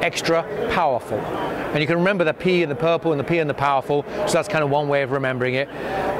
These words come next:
It's available from eight weight to ten weight. It's designed to throw big flies. It's got a fairly short head, around thirty-two foot.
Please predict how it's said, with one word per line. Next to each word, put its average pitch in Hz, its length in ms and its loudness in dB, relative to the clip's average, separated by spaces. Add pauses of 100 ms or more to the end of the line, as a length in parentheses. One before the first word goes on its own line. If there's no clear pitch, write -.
(120)
It's 160 120 0
available 160 320 0
from 151 140 -2
eight 196 220 0
weight 214 200 0
to 202 80 -2
ten 165 260 0
weight. 160 320 0 (380)
It's 139 140 0
designed 143 340 2
to 117 60 -8
throw 135 160 2
big 175 260 0
flies. 170 420 2
It's 127 100 -10
got 156 120 2
a 131 40 -2
fairly 196 400 0
short 180 280 2
head, 160 200 2
around 147 280 0
thirty-two 180 460 0
foot. 156 260 0